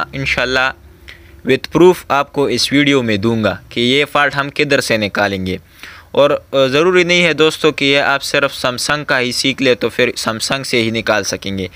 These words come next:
बल्कि इंशाल्लाह वीडियो देखने के बाद आप इस काबिल हो जाएंगे। अगर आपकी Sony, अ, एलईडी में मसला है, एलजी में है, सिर्फ आपका कॉन्सेप्ट क्लियर हो जाए दोस्तों, इंशाल्लाह आप फॉल्ट को फिर ख़ुद निकालेंगे।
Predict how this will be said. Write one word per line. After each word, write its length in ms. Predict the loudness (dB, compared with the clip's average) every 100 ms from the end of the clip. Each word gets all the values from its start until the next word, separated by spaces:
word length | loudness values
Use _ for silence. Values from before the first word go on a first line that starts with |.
| -16 -16 -2
बल्कि 240 | -2 0 -2
इंशाल्लाह 400 | 0 -2 0 0
वीडियो 300 | 2 2 2
देखने 320 | 0 0 -2
के 160 | 0
बाद 240 | 0 0 -2
आप 140 | -4
इस 120 | -6
काबिल 320 | -4 -4 -2 0
हो 160 | 0
जाएंगे। 380 | 2 0 0 -2
अगर 200 | 0 0
आपकी 320 | 0 -2 -6
Sony, 420 | -6 -4 0 0 -2 -10 -18 -4
अ, 40 | 0
एलईडी 480 | 2 2 2 0 0
में 140 | 0
मसला 340 | -2 -2 0
है, 140 | 2 2
एलजी 240 | 2 0
में 160 | 0 0
है, 220 | -2 -6 -10 -18 -6
सिर्फ 320 | 0 0 0
आपका 240 | -2 0
कॉन्सेप्ट 480 | -2 -2 0 -2 -2
क्लियर 220 | 0 2
हो 140 | 2 0
जाए 180 | 0
दोस्तों, 320 | 0 -2 -2 -6
इंशाल्लाह 420 | -2 -4 -2 -2
आप 240 | 0 -4 -4 -20 -20 -8
फॉल्ट 280 | 0 0 0 -2
को 120 | -2
फिर 160 | 0
ख़ुद 280 | -4 0 0
निकालेंगे। 640 | 0 -2 -2 -2 -4 -6